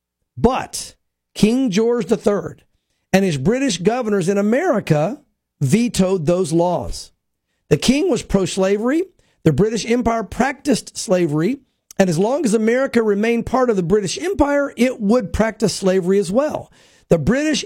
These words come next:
imposed pro-slavery policy was a source of great discontent for many founding fathers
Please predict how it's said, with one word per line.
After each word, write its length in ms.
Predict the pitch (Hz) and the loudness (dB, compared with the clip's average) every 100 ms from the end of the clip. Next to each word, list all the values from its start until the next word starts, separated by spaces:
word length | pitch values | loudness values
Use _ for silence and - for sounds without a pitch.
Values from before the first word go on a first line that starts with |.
| - | -2
imposed 960 | 196 202 - - 349 349 247 226 - _ | 0 -2 -2 0 0 0 0 -2 -6 _
pro-slavery 960 | - 233 285 349 330 - 240 262 247 247 | -4 0 0 -2 -4 -2 0 0 0 -2
policy 680 | - 262 220 160 139 135 - _ _ _ - | 0 -2 0 -4 -6 -12 -14 _ _ _ 2
was 180 | 226 190 | 2 2
a 80 | |
source 360 | 180 262 285 240 | 0 0 0 0
of 200 | 208 156 | -2 -2
great 440 | 135 220 330 277 | 0 0 0 0
discontent 720 | 170 247 - 220 190 247 247 - | 0 0 0 -2 2 0 0 -2
for 160 | 175 | 0
many 440 | 160 165 262 247 233 | 2 2 2 0 0
founding 400 | - 202 208 202 | 0 2 0 0
fathers 680 | 226 262 277 - - - | 0 0 -2 -6 -14 -20